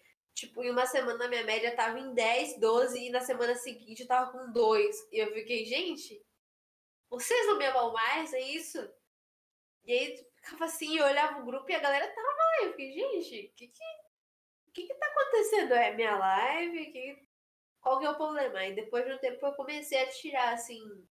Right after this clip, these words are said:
tampar os reviews. E eu ia, eu fazia live pra quem tava ali pra assistir, entendeu? Tem dia que eu ainda dou, dou ainda uma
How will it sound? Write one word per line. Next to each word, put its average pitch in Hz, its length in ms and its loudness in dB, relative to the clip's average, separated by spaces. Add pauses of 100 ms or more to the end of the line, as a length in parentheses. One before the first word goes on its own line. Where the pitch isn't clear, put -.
(260)
tampar 226 520 2
os 214 120 -4
reviews. 247 800 -6 (560)
E 233 100 -2
eu 233 80 4
ia, 254 280 2
eu 240 140 4
fazia 262 320 4
live 320 260 2
pra 392 120 2
quem 403 120 4
tava 480 160 6
ali 508 160 6
pra 523 120 4
assistir, 285 640 -2 (200)
entendeu? 233 300 -4 (220)
Tem 381 140 2
dia 427 200 4
que 466 60 -2
eu 466 60 2
ainda 440 260 2
dou, 359 280 0
dou 285 100 0
ainda 269 640 -2
uma 214 240 -12